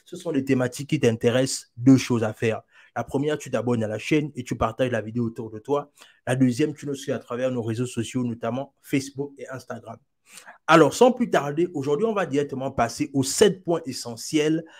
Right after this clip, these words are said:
qui concernent la, les inconvénients d'entrer dans l'armée américaine. Le premier point, déjà, c'est le dé-, le déménagement fréquent. Oui, tu l'as bien compris.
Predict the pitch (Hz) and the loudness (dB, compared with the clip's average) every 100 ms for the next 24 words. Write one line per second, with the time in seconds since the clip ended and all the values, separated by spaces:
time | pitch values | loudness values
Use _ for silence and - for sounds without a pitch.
0 | - _ - 165 - 120 110 - 135 127 | -20 _ -8 -6 -4 -4 -4 -2 -2 -2
1 | 135 127 110 120 120 117 123 117 120 120 | -2 -4 -4 -4 -4 -4 -4 -2 -2 -4
2 | - 131 113 117 135 139 139 113 113 131 | -2 0 0 -2 -2 -6 -4 -4 -4 -6
3 | 120 110 107 113 107 107 107 107 110 107 | -4 -4 -4 -4 -4 -8 -12 -10 -10 -10
4 | 120 _ _ - - - - 135 135 185 | -18 _ _ -20 -20 -18 -2 -2 2 4
5 | 185 233 240 175 160 147 120 135 131 127 | 6 4 2 0 0 -2 -4 -6 -8 -6
6 | 117 117 123 113 135 127 127 120 131 127 | -6 -4 -4 -4 -6 0 4 6 8 8
7 | 143 127 120 123 - - 127 113 - _ | 4 4 2 0 -2 -2 -2 -4 -8 _
8 | _ _ - - _ - 139 139 - - | _ _ -20 -20 _ -8 -6 -6 -8 -4
9 | 131 120 117 117 - 107 - 107 | -2 0 0 -2 -2 -8 -8 -12